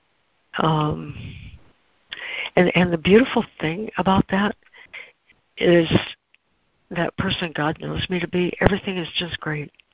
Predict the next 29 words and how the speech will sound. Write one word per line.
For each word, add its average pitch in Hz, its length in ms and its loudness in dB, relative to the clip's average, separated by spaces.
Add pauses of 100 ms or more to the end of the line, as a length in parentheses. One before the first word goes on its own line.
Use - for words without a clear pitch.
(280)
It's - 140 0
all 175 260 6
fine. 156 300 0
It's 151 140 -8
all 156 180 -2
perfect. - 560 -4 (880)
It's 165 260 6 (200)
free. 147 360 -4 (880)
There 165 220 6
isn't, 175 360 2 (100)
um, 147 380 -4 (1120)
there 165 160 6
isn't 202 380 4
a - 120 2 (100)
this 147 160 -2 (100)
and 147 180 -4
a 147 140 -8
that, 143 300 -4 (920)
you 165 120 4
know. 156 280 4 (600)
Um, 160 460 0
there's 156 220 6
a - 160 -6
place 196 220 4 (380)
t-, - 100 -12 (400)
to 165 140 4
be 165 480 4
that's, - 420 0 (220)
uh, 147 220 2